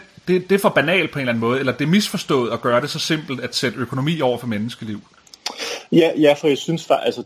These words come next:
Speaker 2: det, det er jo menneskeliv over for menneskeliv. Altså, økonomien har ikke nogen selvstændig værdi her, men,
Speaker 1: Ja.
Speaker 2: men det er klart, at de menneskeliv, som, øh, vi kan redde på længere sigt, de har selvfølgelig værdi, og, og dem skal man også tage højde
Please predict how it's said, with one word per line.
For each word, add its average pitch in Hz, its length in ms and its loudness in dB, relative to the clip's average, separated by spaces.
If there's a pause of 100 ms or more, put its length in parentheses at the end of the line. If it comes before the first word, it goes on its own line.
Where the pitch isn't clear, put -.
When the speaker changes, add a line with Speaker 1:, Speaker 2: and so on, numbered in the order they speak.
Speaker 2:
det, 135 180 -2
det 135 120 6
er 143 40 8
jo 147 320 4
menneskeliv 127 520 -6
over 107 220 -2
for - 60 -16
menneskeliv. 104 580 -2
Altså, 113 160 0
økonomien 131 420 0
har 120 140 6
ikke 123 200 4
nogen 120 200 -10
selvstændig 131 600 -2
værdi 107 360 -6
her, 113 280 0
men, 117 160 2
Speaker 1:
Ja. 107 80 -2
Speaker 2:
men 117 200 0
det 117 60 2
er 110 40 2
klart, 143 260 6
at - 140 0
de 143 80 0
menneskeliv, 127 680 -6
som, 104 360 0 (720)
øh, 101 200 0
vi 107 80 0
kan 110 200 2
redde 123 160 6
på 131 100 -4
længere 139 340 2
sigt, 120 260 -2
de 139 80 0
har 135 160 4
selvfølgelig 107 420 -6
værdi, 107 360 -6
og, - 360 -2
og 110 160 -6
dem 135 140 2
skal - 160 -6
man 104 100 -4
også 110 180 0
tage - 100 -12
højde 101 180 -4